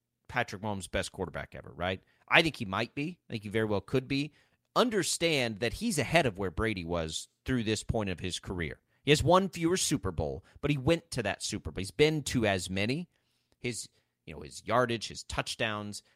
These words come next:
his win-loss record in the playoffs, I believe, is identical, I think. So he's at or ahead of where Brady was.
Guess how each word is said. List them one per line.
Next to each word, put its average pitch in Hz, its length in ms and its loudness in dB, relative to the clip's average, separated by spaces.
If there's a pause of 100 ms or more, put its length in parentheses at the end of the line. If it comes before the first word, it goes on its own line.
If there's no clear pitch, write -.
his 92 220 -10
win-loss 120 520 0
record 113 260 0
in 101 60 -4
the 98 60 -4
playoffs, 104 440 2
I 95 80 0
believe, 95 480 -4
is 107 120 -2
identical, 101 680 -2 (100)
I - 60 -12 (160)
think. 151 320 -2 (400)
So 147 340 4 (240)
he's 190 340 0 (140)
at 185 260 6 (120)
or 165 240 6
ahead 127 280 2
of 123 140 2
where 120 260 2
Brady 101 460 -2
was. 80 640 -4